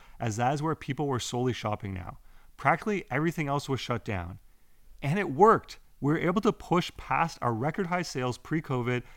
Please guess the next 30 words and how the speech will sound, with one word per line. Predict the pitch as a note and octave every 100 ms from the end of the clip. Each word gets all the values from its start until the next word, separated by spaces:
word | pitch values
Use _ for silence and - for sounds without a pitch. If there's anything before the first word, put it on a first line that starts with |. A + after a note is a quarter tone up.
| -
and | - A#2
Living | C#3+ F3+
Earth | F3+
Farm | - C#3+ C#3
came | - B2+
out | C#3+ C3+
the | A#2+
other | B2+ C#3
side | - B2 B2
stronger | - A#2 A#2 B2 B2+ -
and | A2+ A#2+
more | A#2+ A#2
resilient. | G#2 G2+ F#2+ F#2 - - - - - -
I | A#2+
learned | B2 F3+
an | B3
important | A3+ - F3 F#3
lesson | C#3 C3+ D3+
during | C3+ C#3 B2+
the |
early | - A#2+ A2+
days | A#2 G#2
of | A2
covid. | - G2+ F2+ - - - - -
Diversity | C3 A#2 C#3 E3+ - G3+ F#3+
is | - B2
critical | - - C3+ C#3+ - D3+
in | B2+ A2
managing | A2 A#2 A#2 G2+
risk. | F#2+ F2 -